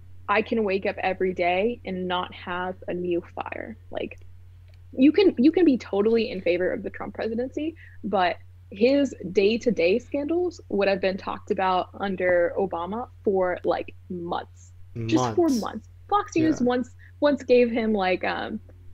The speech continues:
Speaker 1: they once gave him, like, heat for wearing a tan suit.
Speaker 2: Tan
Speaker 1: And
Speaker 2: suit,
Speaker 1: they talked
Speaker 2: yeah.
Speaker 1: about that for a day. Right? Like, <laughs>
Speaker 2: <laughs>
Speaker 1: or when, when, when they were like, he got, um,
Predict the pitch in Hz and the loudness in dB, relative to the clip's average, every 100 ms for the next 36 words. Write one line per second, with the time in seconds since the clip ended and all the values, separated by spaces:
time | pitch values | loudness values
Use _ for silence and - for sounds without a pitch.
0 | - - 208 311 339 339 320 277 254 220 | -12 0 4 4 4 2 2 2 2 2
1 | 190 - - 233 226 - 196 196 196 190 | 0 0 2 2 2 0 2 2 2 0
2 | 175 - 180 - - 156 135 156 135 196 | -2 -4 -6 -2 2 4 4 8 12 12
3 | 254 220 180 214 170 - 202 190 - 175 | 12 10 10 8 6 6 2 2 -2 2
4 | 190 - - - - 269 392 415 - - | 0 0 -8 -14 -4 4 6 6 0 -4
5 | 381 392 311 - - 320 427 - 539 - | 4 4 2 -6 -4 2 2 2 -2 -4
6 | - - - 415 - - - - - 381 | -10 -10 -6 -6 -6 -8 -6 -4 -4 -2
7 | 370 403 403 403 370 277 320 311 294 262 | 2 6 6 4 0 -2 -2 -2 -4 -4
8 | 277 294 277 285 285 269 - - - - | -2 0 2 0 0 0 -2 -8 -2 4
9 | 262 277 262 - 208 185 180 202 | 4 4 2 0 -2 -4 -6 -12